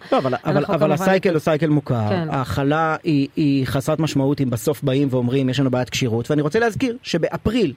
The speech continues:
Speaker 1: תחילת אפריל, מפקד חיל האוויר מדבר עם קצינים ואומר במפורש, "מי שלא יהיה מעוניין להתנדב או לשרת במילואים, פשוט לא יהיה פה. מבחינתי אין הבדל בין אימונים לפעילות מבצעית. צריך לנקות את הפוליטיקה מהצבא ומחיל האוויר. אנחנו בין גלים, בגל הבא
Speaker 2: נו,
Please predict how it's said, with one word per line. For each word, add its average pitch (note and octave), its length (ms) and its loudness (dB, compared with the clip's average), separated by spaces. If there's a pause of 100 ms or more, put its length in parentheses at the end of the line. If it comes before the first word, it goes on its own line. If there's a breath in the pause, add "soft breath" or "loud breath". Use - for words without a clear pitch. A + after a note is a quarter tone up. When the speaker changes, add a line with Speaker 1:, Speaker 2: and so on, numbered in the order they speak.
(140)
Speaker 1:
תחילת G3 300 0
אפריל, A3 340 0 (360 loud breath)
מפקד G3 280 -2
חיל F3+ 180 0
האוויר D#3 220 0
מדבר D3 240 0
עם D3+ 80 2
קצינים D#3+ 440 0
ואומר C#3+ 360 0
במפורש, D3 680 -2 (800 loud breath)
"מי E3+ 120 2
שלא D#3 280 2
יהיה G3 140 4
מעוניין F3+ 300 2
להתנדב D#3+ 340 0
או D#3+ 60 2
לשרת D#3+ 240 -2
במילואים, D3+ 340 2
פשוט D#3+ 300 0
לא D#3 120 6
יהיה D3 200 2
פה. F#3+ 300 0
מבחינתי C#3 540 -2
אין A3 120 0
הבדל D3+ 240 0
בין C3+ 160 0
אימונים C3+ 320 2
לפעילות C3+ 320 -2
מבצעית. D3+ 440 0 (240 loud breath)
צריך F#3 360 -2
לנקות F3 320 -2
את E3 60 -2
הפוליטיקה D#3+ 360 -2
מהצבא C3+ 340 -2
ומחיל D3+ 280 0
האוויר. D#3+ 240 0
אנחנו D3+ 260 0
בין F#3 200 0
גלים, F3+ 440 0
בגל D3 360 -2
הבא D3 240 -2
Speaker 2:
נו, E3 60 0